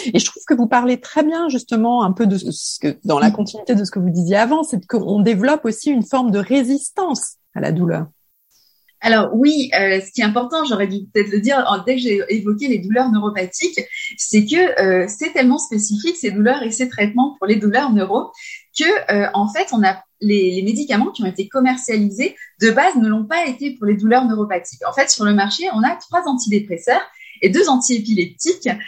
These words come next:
Speaker 2: Et souvent, du coup, on me contacte effrayée sur les réseaux sociaux en disant, « Mais mon médecin m'a prescrit des antidépresseurs, des antiépileptiques, je comprends pas. » Et donc, essayer de rassurer les gens de, « Non, il n'y a pas une erreur de diagnostic. »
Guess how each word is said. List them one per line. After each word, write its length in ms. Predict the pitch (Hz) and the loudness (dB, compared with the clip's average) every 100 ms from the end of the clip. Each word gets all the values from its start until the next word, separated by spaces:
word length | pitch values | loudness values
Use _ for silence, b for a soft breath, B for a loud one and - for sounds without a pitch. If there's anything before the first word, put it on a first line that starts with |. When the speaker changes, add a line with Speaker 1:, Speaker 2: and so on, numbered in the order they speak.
| B 254 | B -4
Speaker 2:
Et 220 | - 320 359 | 2 2 2
souvent, 320 | - 254 320 | 0 0 0
du 140 | 240 | 0
coup, 80 | 339 | 0
on 100 | 294 | 0
me 100 | 226 | 0
contacte 540 | 214 220 277 381 - 220 226 | 0 -2 0 0 -2 -2 -2
effrayée 420 | 285 - 269 370 | -4 -2 0 0
sur 160 | - | 0
les 100 | 226 | -2
réseaux 260 | 208 220 254 | -2 0 -2
sociaux 360 | 262 220 - 349 | -2 -4 -4 -2
en 80 | |
disant, « 200 | 254 269 - B B | -2 -2 -4 B B
Mais 120 | 330 | -2
mon 140 | 330 320 | 0 2
médecin 280 | 330 330 403 | 0 0 0
m'a 120 | 381 285 | 0 -2
prescrit 380 | - 294 - 302 | -4 -6 -2 -2
des 120 | 285 | 0
antidépresseurs, 720 | 262 254 302 - 311 349 349 | 0 -2 -6 -8 -6 0 0
des 120 | 277 | 2
antiépileptiques, 1000 | 302 - 294 254 285 285 - 415 494 285 | 2 2 -2 -2 -2 -2 -2 -2 0 0
je 120 | - | 0
comprends 400 | 302 247 - 262 | -2 -2 0 0
pas. » 200 | 302 349 - B B B | 2 0 -2 B B B
Et 100 | 220 | 0
donc, 160 | 320 392 | 2 2
essayer 280 | 254 262 269 | 0 -2 0
de 60 | |
rassurer 420 | 247 277 - 240 220 | 2 0 -2 -2 0
les 140 | 220 | 0
gens 180 | 269 277 | 0 0
de, « 80 | 226 | 0
Non, 120 | 262 | 0
il 40 | |
n'y 60 | 254 | 0
a 60 | - | -2
pas 120 | 277 | 0
une 160 | 247 | 2
erreur 320 | 240 254 339 339 | 0 -2 -4 -4
de 60 | 254 | -4
diagnostic. » 920 | 208 233 226 269 - - 285 311 | -2 -2 0 -2 -2 -6 -4 -6